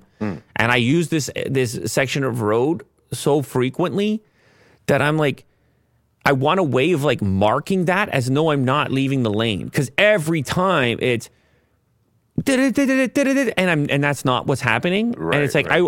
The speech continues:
Speaker 2: I, I wanna drive a different way because of it.
Speaker 1: Yeah.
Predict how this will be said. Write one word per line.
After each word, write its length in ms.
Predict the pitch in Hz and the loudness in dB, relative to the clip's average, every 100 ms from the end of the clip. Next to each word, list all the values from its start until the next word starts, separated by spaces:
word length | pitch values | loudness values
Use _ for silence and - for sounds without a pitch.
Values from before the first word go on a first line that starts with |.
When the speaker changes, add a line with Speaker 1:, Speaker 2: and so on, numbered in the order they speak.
| - | 2
Speaker 2:
I, 60 | |
I 40 | 196 | 2
wanna 240 | 233 233 | 2 2
drive 440 | 135 127 156 196 160 | 2 0 2 2 2
a 40 | |
different 360 | 135 165 151 104 104 | -2 -2 -2 -2 0
way 340 | 113 202 190 | 0 2 0
because 360 | 104 90 90 90 | -2 -2 -2 -2
of 120 | 80 | -4
it. 240 | - - _ _ _ _ _ _ _ _ _ _ _ _ _ - _ - | -6 -10 _ _ _ _ _ _ _ _ _ _ _ _ _ -20 _ -4
Speaker 1:
Yeah. 460 | 117 117 85 67 | 0 2 2 -4